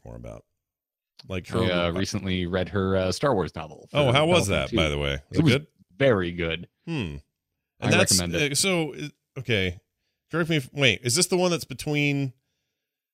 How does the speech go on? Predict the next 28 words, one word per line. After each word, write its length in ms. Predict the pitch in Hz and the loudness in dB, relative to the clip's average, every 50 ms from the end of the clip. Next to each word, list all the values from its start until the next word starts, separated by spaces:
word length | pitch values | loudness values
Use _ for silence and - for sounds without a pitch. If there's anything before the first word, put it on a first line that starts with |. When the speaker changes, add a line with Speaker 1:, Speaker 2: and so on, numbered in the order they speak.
| _ _ _ _ _ _ _ _ _ _ _ _ _ _ | _ _ _ _ _ _ _ _ _ _ _ _ _ _
Speaker 1:
which 200 | - 160 190 - - | -2 0 0 2 2
one 120 | 196 185 | 2 2
is 140 | 175 139 104 | 2 2 0
it? 60 | - | -2
'Cause 120 | - 127 120 | -4 -4 -2
she's 180 | 135 151 139 | 0 0 0
written 140 | 147 151 127 | -2 -2 -4
a 60 | 117 | -4
couple, 340 | - - 120 - - - - - - - - | -2 -2 -4 -4 -4 -8 -16 -20 -20 -20 -14
right? 280 | - - 143 185 190 - - _ _ _ _ _ _ - | -10 -6 -4 -4 -4 -6 -8 _ _ _ _ _ _ 2
Speaker 2:
Uh, 200 | 123 127 127 123 | 4 4 6 6
this 220 | 120 139 156 - 175 | 6 4 4 4 2
is, 220 | 165 139 120 - | 0 0 2 2
uh, 140 | 120 120 120 | 2 2 4
Inferno 360 | 113 113 110 - 123 113 98 | 2 2 2 2 0 0 0
Squad, 400 | 87 - - 92 80 78 76 80 | -2 -4 -4 -4 -4 -4 -6 -10
so 220 | - - 98 92 92 | -8 -6 -2 -2 -2
it's 220 | 92 87 - - | -2 -4 -6 -12
the, 100 | - 101 | -14 -14
basically 500 | 90 87 85 104 110 - - 104 101 95 | -14 -4 -4 -2 -2 -2 -2 -2 -2 -2
the 140 | 92 87 90 | -4 -4 -8
prequel 640 | - _ - - 113 107 - - 110 104 101 98 92 | -10 _ -6 -4 -4 -4 -2 -2 -2 -2 0 -2 -4
to 160 | - - 101 | -6 -8 -6
the 100 | 95 92 | -6 -6
campaign 720 | 90 - - - 98 90 85 - - - 98 95 95 92 90 | -8 -6 -4 -4 -4 -4 -4 -6 -6 -4 -4 -2 -4 -4 -6
of 120 | 87 82 | -6 -6
Battlefront 460 | 85 87 85 85 82 - - 82 78 - | -4 -4 -2 -4 -6 -8 -12 -14 -14 -12
two. 200 | - 87 78 | -12 -14 -14